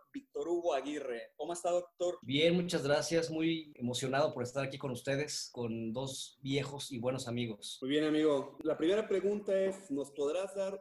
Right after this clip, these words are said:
Speaker 3: un resumen de tu vida profesional?
Speaker 2: Claro que sí, con todo gusto. Yo estudié la carrera de medicina en la Universidad Autónoma Metropolitana. Posteriormente ingresé a la residencia en el Instituto Nacional de Rehabilitación y ahí tuve la oportunidad de hacer la subespecialidad, el R cinco y el R seis, en cirugía articular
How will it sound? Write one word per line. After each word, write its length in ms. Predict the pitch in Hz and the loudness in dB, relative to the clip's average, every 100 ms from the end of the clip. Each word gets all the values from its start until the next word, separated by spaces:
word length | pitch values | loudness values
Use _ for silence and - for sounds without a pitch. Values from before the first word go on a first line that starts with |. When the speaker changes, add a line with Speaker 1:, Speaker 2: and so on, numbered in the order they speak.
| - | -8
Speaker 3:
un 160 | 175 | -8
resumen 720 | 180 185 165 - 175 175 170 160 | -4 -4 -4 0 0 0 -2 0
de 120 | 131 | -2
tu 160 | - 123 | -4 -8
vida 260 | 135 151 | -4 -4
profesional? 800 | 131 120 110 - 117 117 127 151 | -6 -10 -12 -16 -14 -12 -12 -8
Speaker 2:
Claro 300 | 135 143 185 | 0 2 2
que 60 | 160 | 0
sí, 140 | 156 | -4
con 200 | 156 151 | -2 0
todo 200 | 156 160 | 4 4
gusto. 360 | 160 156 - 113 | 2 -2 -4 -4
Yo 320 | 131 160 180 | 2 4 6
estudié 340 | 180 160 139 160 | 4 2 0 4
la 520 | 165 151 135 113 - | 4 4 4 2 0
carrera 440 | 120 151 143 139 | 2 4 4 2
de 380 | 120 110 98 95 | 0 -2 -4 -8
medicina 440 | 120 120 117 151 151 | -6 -2 -2 0 -2
en 300 | 156 127 120 | -4 -4 -2
la 100 | 117 | 0
Universidad 500 | 120 113 - 131 139 | -2 -2 -4 0 0
Autónoma 400 | 135 139 135 123 | 0 0 0 0
Metropolitana. 840 | 110 - - 117 110 147 185 - | -2 -4 -6 -6 0 0 0 -2
Posteriormente 720 | 139 135 147 156 156 143 156 | -4 0 2 2 0 2 0
ingresé 480 | 139 127 123 120 143 | 0 0 0 0 2
a 60 | 143 | 2
la 100 | 139 | 2
residencia 560 | 123 117 123 131 135 | -2 -4 -4 -4 -4
en 80 | 131 | -2
el 100 | 117 | -2
Instituto 440 | 113 - 110 - 135 | -4 -8 -12 -6 -4
Nacional 360 | 117 120 123 | -4 -2 -2
de 80 | 127 | 0
Rehabilitación 760 | 127 123 131 143 139 151 175 - | -2 -2 -4 -4 -2 0 -2 -2
y 60 | 127 | -2
ahí 200 | 135 135 | -2 0
tuve 200 | 151 143 | 2 2
la 220 | 120 - | 2 0
oportunidad 840 | 123 - 123 117 127 127 131 143 | -4 -4 -4 -4 -2 0 2 2
de 100 | 135 | 0
hacer 260 | 113 131 127 | -2 -2 -4
la 100 | 127 | -4
subespecialidad, 880 | - 110 - 110 - 113 120 147 185 | -4 -6 -6 -6 -4 0 0 0 -2
el 160 | 127 127 | -6 -4
R 120 | 139 | -2
cinco 440 | 135 143 143 139 143 | -2 -2 -4 -2 -2
y 100 | 117 | 0
el 60 | |
R 140 | 127 127 | -2 -4
seis, 420 | - 165 214 - | -4 -4 -6 -10
en 80 | 120 | -8
cirugía 400 | 117 120 120 143 | -6 -4 2 2
articular 680 | 139 135 - 123 131 170 | 2 -2 -6 0 2 2